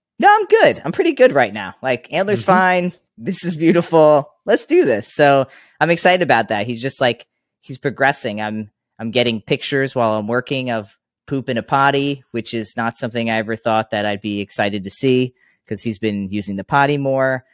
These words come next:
Speaker 1: Um, so yeah, there's just, like, I can tell that by the end of this year, he's turning three in November. So I feel like there, there's, we're on, like, a,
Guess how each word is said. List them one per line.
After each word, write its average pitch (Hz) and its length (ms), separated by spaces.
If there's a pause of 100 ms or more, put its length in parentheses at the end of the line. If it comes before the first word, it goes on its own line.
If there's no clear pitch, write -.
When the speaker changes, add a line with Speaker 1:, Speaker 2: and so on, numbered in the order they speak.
(220)
Speaker 1:
Um, 107 600 (240)
so - 140
yeah, 190 200
there's 131 220
just, 156 180
like, 131 300 (120)
I 127 120
can 135 160
tell 123 400
that 110 340 (480)
by 113 140
the 120 160
end 117 140
of 107 100
this 110 220
year, 107 580
he's - 160
turning 123 260
three 120 300
in 110 60
November. 107 500
So - 140
I 104 100
feel 123 180
like 107 160
there, 101 260 (520)
there's, 104 340
we're 101 140
on, 107 240
like, 104 220
a, 95 260